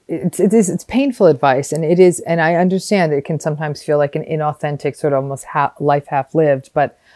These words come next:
I would say you have to have realistic expectations. It is better to know what, you know, know what you're dealing with. Like, it would be like living in Chicago and in February saying, "I'm gonna go out in a sundress." I'm like, "Good luck with that." Okay. It's, it's Chicago. It's February. You need a coat.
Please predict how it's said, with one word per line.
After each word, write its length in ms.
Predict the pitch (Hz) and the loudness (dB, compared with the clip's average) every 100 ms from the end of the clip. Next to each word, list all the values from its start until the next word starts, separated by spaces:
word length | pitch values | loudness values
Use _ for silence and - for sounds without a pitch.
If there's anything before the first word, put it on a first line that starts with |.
| - | -8
I 120 | - 165 | 2 4
would 140 | 160 | 4
say 200 | 170 151 | 2 2
you 100 | 156 | 0
have 140 | 160 165 | -2 0
to 80 | |
have 120 | 180 156 | 0 0
realistic 400 | 147 147 - 143 | -2 -2 -6 -8
expectations. 880 | 139 - 131 - 127 - 127 - _ _ _ _ _ _ _ _ _ | -8 -8 -8 -6 -8 -8 -12 -14 _ _ _ _ _ _ _ _ _
It 200 | - 214 | 6 8
is 260 | 196 208 156 | 10 8 6
better 400 | 147 175 196 233 | 2 2 6 6
to 240 | 233 196 | 4 0
know 300 | 160 165 165 | 0 4 4
what, 220 | 175 156 - | 6 4 2
you 180 | 151 | -2
know, 120 | 156 135 | 0 -2
know 260 | 151 160 | 2 4
what 160 | 175 180 | 6 6
you're 100 | 151 | 2
dealing 320 | 143 143 127 | 0 0 -2
with. 140 | 131 135 | -6 -2
Like, 120 | 160 | 2
it 60 | |
would 80 | 190 | 4
be 140 | 185 202 | 6 8
like 160 | 180 | 8
living 260 | 185 175 170 | 6 4 2
in 80 | 156 | -2
Chicago 500 | - 156 147 147 147 | -4 0 2 2 0
and 80 | |
in 80 | 135 | -4
February 380 | 135 156 147 139 | 0 0 2 0
saying, 220 | - 151 - | -2 -6 -2
"I'm 120 | 269 | -2
gonna 160 | 359 | -2
go 160 | 269 196 | 2 4
out 160 | 202 175 | 4 2
in 40 | |
a 40 | |
sundress." 600 | 165 - 175 160 131 - | -4 -2 -2 0 -2 -2
I'm 60 | 156 | -6
like, 220 | 151 139 | -6 0
"Good 120 | 151 | 2
luck 220 | 156 151 - | 4 2 -2
with 140 | 127 | -10
that." 180 | 80 - - | -10 -14 -12
Okay. 320 | 143 151 147 | -4 0 0
It's, 340 | 151 151 - - | 0 -4 -6 -4
it's 160 | 160 | -4
Chicago. 400 | - 151 151 135 | -2 0 0 0
It's 140 | 123 - | -4 -2
February. 380 | 147 135 123 160 | -2 0 -4 -6
You 60 | |
need 140 | 151 131 | -4 -4
a 60 | |
coat. 360 | - 151 117 | -4 -4 -6